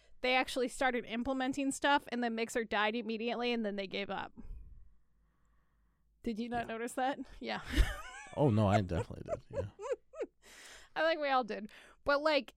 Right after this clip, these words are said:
Speaker 1: it, it, it, it brings into the further of PlayStation Plus, like, the future of it. And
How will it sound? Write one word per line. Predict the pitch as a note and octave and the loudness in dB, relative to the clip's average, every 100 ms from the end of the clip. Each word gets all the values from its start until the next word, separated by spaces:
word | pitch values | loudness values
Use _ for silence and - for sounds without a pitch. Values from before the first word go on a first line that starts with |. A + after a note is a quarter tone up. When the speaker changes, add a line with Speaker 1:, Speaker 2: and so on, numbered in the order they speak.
| - | -4
Speaker 1:
it, | E4 A#3+ | -4 -4
it, | D#4 D4 A3 C4+ | -10 -14 -18 -12
it, | D#4 C#4 | -6 -4
it | D4 D4+ | -4 -4
brings | - D#4 F4+ F4 | -2 0 0 0
into | E4 C4+ | -2 -2
the | A#3+ | -2
further | - C#4+ C4 | 0 2 2
of | A#3+ A3 | 0 0
PlayStation | - B3+ A#3 - A3 A3 | 0 0 0 -4 -4 -6
Plus, | G#3+ C4+ A3 A3 - - | -4 2 2 2 -6 -4
like, | A#3 | -4
the | B3 | -4
future | A3+ D4 C#4+ B3 G3 | -2 -2 -2 -4 -6
of | F#3+ | -6
it. | G3 - - _ _ _ _ _ | -8 -10 -14 _ _ _ _ _
And | A#3+ B3+ B3 A#3 A3 G#3+ | -4 0 2 0 -2 -8